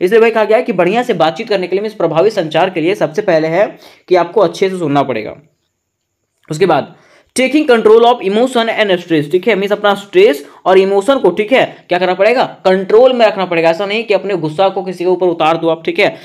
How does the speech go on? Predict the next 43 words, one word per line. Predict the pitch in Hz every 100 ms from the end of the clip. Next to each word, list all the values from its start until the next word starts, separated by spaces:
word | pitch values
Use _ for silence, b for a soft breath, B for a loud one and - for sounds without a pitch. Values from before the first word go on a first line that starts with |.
| B 160
अपने | 196 180
इमोशन | 175 170 220 226
को | 214
किसी | 190 196
को | 190
दिखा | 180 185
दो, | 180 180
ऐसा | 180 208
नहीं, | 202 147
ठीक | - 185
है। | 180 - - _ _ _ _ _ _ _ _ _ _ _ _ _
फिर | 240
कहा | 240 233
है |
कि | 254 233
using | 214 233 320 320
positive | 214 214 214 294
body | 196 190 233
language, | 202 170 185 156 -
ठीक | -
है, | 254
मीन्स | 202 190
कहा | 196
है | 226
कि, | 190 190 175 175
कहा | 185 202
गया | 202
कि | 226 233
बातचीत | 147 151 156 254
करते | 196 180
समय | 180 165
जो | 160
है |
ना | 180
आपको | 165 214 185
बॉडी | 143 147 220
लैंग्वेज | 202 196 202
का | 226
सही | 180 180
से | 214
प्रयोग | 208 180 180
करना | 170 156
चाहिए। | 151 127